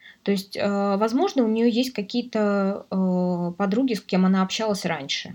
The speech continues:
попробовать с ними возобновить отношения. Может, у неё есть какие-то приятели или какие-то компании, которые на работе ходят,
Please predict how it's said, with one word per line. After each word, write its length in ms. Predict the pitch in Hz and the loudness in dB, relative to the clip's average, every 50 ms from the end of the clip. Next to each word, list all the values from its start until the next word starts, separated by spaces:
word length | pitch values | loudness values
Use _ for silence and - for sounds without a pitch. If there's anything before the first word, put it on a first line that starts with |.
| 170 | -8
попробовать 460 | - 180 180 - 202 208 196 190 175 - | -8 -8 -2 -2 -2 0 0 -2 -2 0
с 40 | - | 2
ними 140 | 190 185 185 | 2 2 4
возобновить 580 | 175 180 175 175 170 175 185 180 175 175 170 - | 2 0 -2 -2 0 2 2 2 2 -2 -6 -10
отношения. 720 | - - 156 151 - - - 143 139 147 - 190 - - _ _ _ _ _ _ - - - _ | -14 -14 -10 -8 -8 -8 -8 -8 -12 -14 -16 -20 -20 -20 _ _ _ _ _ _ -20 -20 -6 _
Может, 260 | 190 214 247 254 - | 0 2 2 2 2
у 40 | 262 | 2
неё 120 | 262 262 | 4 4
есть 140 | 262 262 262 | 4 2 2
какие-то 340 | - 254 247 262 262 254 247 | 0 -4 -2 -2 -2 -2 -2
приятели 680 | - - 233 226 196 185 170 170 170 - - 165 160 160 | -4 -2 -2 2 2 2 2 2 0 -4 -8 -8 -6 -6
или 120 | 160 165 | -8 -6
какие-то 460 | - - 170 175 - _ 190 185 - - | -4 -4 -6 -6 -6 _ -10 -10 -10 -2
компании, 540 | - 185 196 190 196 202 208 208 196 185 | 0 0 0 2 0 -2 0 2 2 0
которые 400 | 185 - 180 - - 185 180 185 | 0 -2 -6 -2 -2 0 0 2
на 100 | 185 185 185 | 4 4 4
работе 380 | 190 180 170 175 175 - - | 2 0 -2 -4 -6 -6 -10
ходят, 400 | 175 - - 165 160 165 151 151 | -12 -8 -6 -6 -6 -6 -10 -16